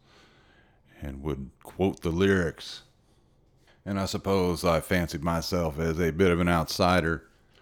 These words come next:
I wasn't exclusively listening to Lightning Hopkins and Miles Davis and John Lee Hooker and Muddy Waters and Charlie Parker and John Coltrane and Chuck Berry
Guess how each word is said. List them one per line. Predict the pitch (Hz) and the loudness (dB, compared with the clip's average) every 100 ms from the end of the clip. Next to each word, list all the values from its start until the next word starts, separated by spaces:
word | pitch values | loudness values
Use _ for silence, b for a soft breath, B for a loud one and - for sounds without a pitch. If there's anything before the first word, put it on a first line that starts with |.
| b b b b | b b b b
I | - | -4
wasn't | 98 107 90 - | 0 0 0 -2
exclusively | 101 92 - - 110 113 107 92 78 80 80 73 69 67 B B B | -2 -2 -4 -8 -2 0 0 -4 -4 -2 -2 -4 -8 -12 B B B
listening | 85 95 80 78 76 | -4 -4 -2 -6 -6
to | - 80 73 69 | -6 -6 -6 -8
Lightning | 71 73 78 - 78 | -6 -2 -2 -2 -6
Hopkins | 71 80 71 - 71 69 65 | -4 -4 -4 -8 -10 -10 -10
and | 67 | -10
Miles | 71 71 71 69 67 | -6 -6 -4 -8 -8
Davis | 69 69 65 65 62 - - | -8 -6 -8 -10 -12 -14 -18
and | 60 65 | -18 -14
John | 73 73 69 67 | -10 -8 -8 -8
Lee | 67 | -10
Hooker | 64 80 71 69 67 62 - - | -6 -6 -6 -8 -10 -12 -14 -14
and | 67 | -10
Muddy | 69 78 71 | -6 -4 -4
Waters | 69 73 71 69 64 67 | -4 -2 -2 -4 -10 -14
and | 67 | -12
Charlie | - 82 76 73 | -2 0 0 -2
Parker | 82 76 69 71 69 | 0 0 -2 -6 -6
and | - 67 | -6 -8
John | 71 78 73 | -4 -2 -2
Coltrane | 73 82 78 76 78 71 65 60 - _ _ _ _ b b b b b _ - | -4 -4 -2 -4 -6 -6 -6 -12 -20 _ _ _ _ b b b b b _ -12
and | 78 65 | -12 -8
Chuck | - 104 80 76 | 0 2 2 2
Berry | 90 87 80 73 65 - | 4 4 4 0 -4 -10